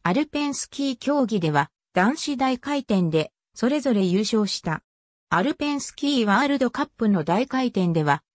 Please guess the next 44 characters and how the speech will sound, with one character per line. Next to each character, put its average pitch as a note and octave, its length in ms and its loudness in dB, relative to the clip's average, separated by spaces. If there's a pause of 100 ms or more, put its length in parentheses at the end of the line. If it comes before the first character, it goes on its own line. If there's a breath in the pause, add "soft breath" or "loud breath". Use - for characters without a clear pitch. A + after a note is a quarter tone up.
(100)
五 F3+ 160 2
度 C4 100 0
世 D4+ 140 -4
界 C4 280 0
チ B3 120 -8
ャ C#4+ 60 -2
ン B3+ 100 -6
ピ G#3+ 120 0
オ F3+ 100 2
ン D#3+ 100 2
に D#3+ 180 0 (240)
な G3 120 0
っ - 40 -8
て - 160 -8
い C#3+ 160 -2
る。 C3 180 -8 (420)
リ F#3 120 2
ゲ C4 140 0
テ B3+ 120 -4
ィ A#3+ 40 2
は、 G3 260 2 (220)
二 F#3 100 0
千 C#4+ 320 -2
十 A#3 240 0
一 B3+ 240 -4
年 G3+ 300 2
の D#3 180 -2 (260)
ア F3 80 4
ル C#4 120 0
ペ D4 180 -4
ン C#4+ 80 -4
ス - 160 -8
キ C#4 200 -2
ー C#4+ 40 -2
世 C#4 220 -2
界 C4 240 -4
選 C4+ 240 -8
手 - 140 -10
権 C4 220 2
に F#3+ 120 4
お E3 120 2
い E3+ 60 0
て F3 160 -2
も、 D3+ 240 -2